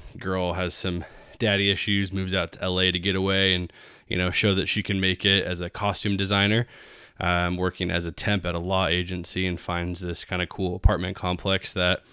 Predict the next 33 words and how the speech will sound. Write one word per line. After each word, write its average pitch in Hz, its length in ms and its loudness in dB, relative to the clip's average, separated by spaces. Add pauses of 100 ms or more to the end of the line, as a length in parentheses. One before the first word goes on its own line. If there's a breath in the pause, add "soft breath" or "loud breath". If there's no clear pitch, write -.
(340 loud breath)
um, 85 400 0
she - 160 -4
gets 87 240 -2
let 90 160 0
into. 90 460 0
And 90 80 -2
it's 82 120 -10
kind 90 220 -4
of, 87 300 -8
you 92 80 -2
know, 87 240 -2
I 65 100 -4
guess 90 180 -4
really, 90 340 2 (560 loud breath)
um, 92 180 -8
people 95 300 -4
want 92 140 0
to 90 60 0
live 87 200 -2
there 90 240 4
and 90 100 2
it's 85 120 -6
cool. 104 380 2 (420 loud breath)
It - 100 -2
ends 87 240 2
up, 90 160 2
it's 82 140 0
kind 82 200 0
of 80 80 0
like 85 160 2
a - 80 -4
cult, - 480 4 (400 soft breath)
and 87 680 2